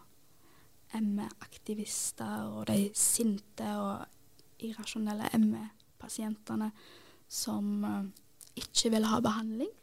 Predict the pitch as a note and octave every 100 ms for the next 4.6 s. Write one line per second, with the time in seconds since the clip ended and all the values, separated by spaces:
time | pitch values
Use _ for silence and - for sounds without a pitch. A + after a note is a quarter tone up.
0 | - - - - - - - - - A#3+
1 | G#3+ A3+ A3+ - A3 G#3+ G#3 G#3 A3 -
2 | - - - - - - - - - -
3 | - - - - G3+ G#3+ - - G3 -
4 | - G3+ D3 - G#2+ -